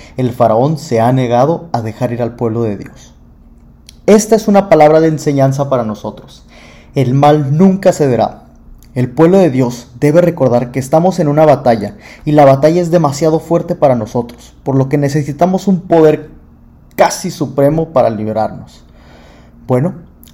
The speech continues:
la buena noticia para los israelitas y la buena noticia para ti y para mí hoy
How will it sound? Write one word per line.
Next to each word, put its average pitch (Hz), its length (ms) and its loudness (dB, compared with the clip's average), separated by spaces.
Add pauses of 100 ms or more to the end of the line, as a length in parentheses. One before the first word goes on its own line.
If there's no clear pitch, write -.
la 110 160 2
buena 175 180 2
noticia 196 480 0
para 151 160 2
los 139 220 -4
israelitas 120 800 -4 (160)
y 139 80 -4
la 123 100 2
buena 160 300 2
noticia 143 420 -4
para 110 380 -2
ti 131 260 -8 (160)
y - 80 -8
para 113 260 -2
mí 143 220 0
hoy 147 220 2